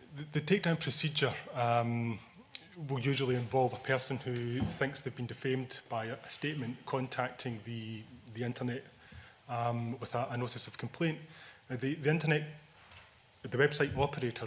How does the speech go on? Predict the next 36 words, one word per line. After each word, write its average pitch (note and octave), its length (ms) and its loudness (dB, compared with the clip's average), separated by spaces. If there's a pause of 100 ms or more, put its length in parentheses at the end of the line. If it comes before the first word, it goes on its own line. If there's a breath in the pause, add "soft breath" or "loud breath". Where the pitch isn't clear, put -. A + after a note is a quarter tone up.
would, A2 200 -8 (100)
would G#2+ 180 -12
send C#3+ 360 2
that B2 220 0
notice A#2+ 640 -4 (180)
to - 80 -2
the A2+ 80 -2
person A2+ 420 -2 (120)
who G#2 80 -10
has G2+ 120 -4
posted D3 480 -2
the A2+ 60 -8
statement, C3 500 -2 (640 loud breath)
um, A#2 440 -2 (360)
and C3 120 2
if D3+ 120 2
the C3 60 -6
person C3+ 320 0
who A2+ 120 -6
posted - 360 -4
the A#2 80 -8
statement, C#3+ 540 -4 (260)
um, G#2 80 -12 (220)
you B2 80 -8
know, G#2+ 60 -6
wants A#2+ 220 -4
to A2 100 -4
stand A#2+ 360 2
behind C3+ 400 2
it, A2+ 140 0 (500 soft breath)
then A#2+ 240 0 (400)
the B2 60 -2
statement C3 400 0
stays A2 300 0
up. D#3+ 400 0 (380 soft breath)
Um, A#2+ 320 -2